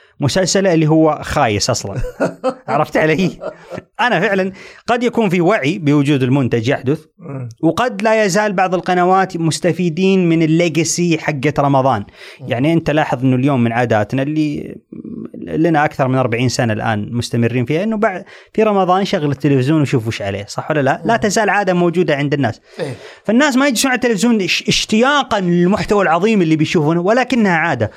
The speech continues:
Speaker 2: مم.
Speaker 1: فهم لا يزالون شغالين على الليجاسي هذا،
Speaker 2: مم.
Speaker 1: وليس على بنية تحتية حق-، نجاح حقيقي، عرفت؟
Speaker 2: مم.
Speaker 1: بنية نجاح حقيقي واقفين عليه.
Speaker 2: مم.
Speaker 1: فأنا أخشى على التلفزيون إنه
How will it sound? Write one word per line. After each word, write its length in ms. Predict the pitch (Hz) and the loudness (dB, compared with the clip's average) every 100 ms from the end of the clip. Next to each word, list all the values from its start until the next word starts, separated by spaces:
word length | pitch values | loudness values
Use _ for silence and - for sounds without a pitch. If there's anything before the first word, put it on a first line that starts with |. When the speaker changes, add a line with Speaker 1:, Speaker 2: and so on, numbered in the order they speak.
| - | -14
Speaker 2:
مم. 160 | 131 113 | -16 -2
Speaker 1:
فهم 460 | 185 196 262 277 | 2 4 4 4
لا 240 | 254 247 240 | 4 4 4
يزالون 380 | 196 226 247 220 | 2 2 0 0
شغالين 580 | 208 170 185 208 220 | 0 0 0 2 2
على 140 | 180 180 | 2 2
الليجاسي 480 | 175 165 143 139 123 | 2 2 0 0 0
هذا، 420 | 135 104 - - _ | 0 -2 -6 -10 _
Speaker 2:
مم. 360 | 151 135 131 113 | -14 -12 -10 -2
Speaker 1:
وليس 400 | 151 196 233 - | 0 2 2 2
على 560 | 180 170 185 180 165 143 | 0 2 2 4 2 0
بنية 440 | 135 175 202 190 170 | 0 0 2 2 0
تحتية 760 | 170 - - 190 185 180 170 | -4 -8 -6 -4 0 2 2
حق-، 560 | - - - 165 165 147 | -2 -8 -6 -6 -4 -2
نجاح 360 | 139 175 160 | 0 0 -2
حقيقي، 520 | - 131 156 117 - | -2 -4 -2 -2 -2
عرفت؟ 400 | 101 110 131 - | -2 0 -2 -4
Speaker 2:
مم. 220 | - 139 123 | -14 -6 -2
Speaker 1:
بنية 240 | 151 147 143 | 0 2 0
نجاح 260 | 131 143 | 0 -2
حقيقي 560 | - - - 127 - 101 | -4 -6 -2 -4 -4 -6
واقفين 300 | 110 110 104 | -6 -8 -12
عليه. 220 | 95 98 _ - - 127 | -12 -14 _ -20 -14 -8
Speaker 2:
مم. 60 | |
Speaker 1:
فأنا 260 | 117 196 240 | -2 0 2
أخشى 320 | 269 254 - | 0 0 -2
على 140 | 214 202 | 0 0
التلفزيون 560 | 202 185 160 185 220 | 0 0 2 2 2
إنه 380 | 202 196 202 | 4 4 2